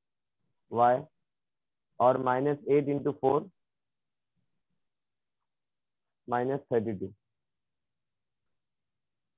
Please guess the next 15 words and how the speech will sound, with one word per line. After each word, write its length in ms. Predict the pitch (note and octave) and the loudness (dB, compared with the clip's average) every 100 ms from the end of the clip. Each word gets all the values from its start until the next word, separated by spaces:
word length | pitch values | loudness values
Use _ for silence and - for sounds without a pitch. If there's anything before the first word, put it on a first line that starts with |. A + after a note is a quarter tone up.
| _ _ _ _ - | _ _ _ _ -6
डिवाइड 320 | A#2+ B2 B2+ | -2 0 0
बाय 220 | B2+ B2+ | 4 4
आ 40 | A#2 | 4
जाएगा 280 | A#2 A#2+ D3 | 0 -2 -4
फ़ोर। 360 | - A2 F2+ _ _ _ _ _ _ _ _ _ _ _ _ _ - | -4 -6 -6 _ _ _ _ _ _ _ _ _ _ _ _ _ -16
ओके, 260 | A#2 D#3 | -12 -14
तो 160 | G2+ B2 | -10 -6
यहाँ 200 | A#2+ A#2+ | -4 -4
पे 120 | D3 C#3+ | -4 -4
minus 440 | B2+ B2 C#3+ C#3+ | -4 -4 -4 -2
of 220 | C#3 C#3+ - _ _ _ _ _ _ _ _ _ _ _ _ _ _ _ | -2 -2 -6 _ _ _ _ _ _ _ _ _ _ _ _ _ _ _
five 240 | B2 C3 C3 | 2 4 2
y 160 | C3+ C3+ C3+ | 0 0 0
plus 180 | C#3 C3+ | -4 -4
six 140 | - | -6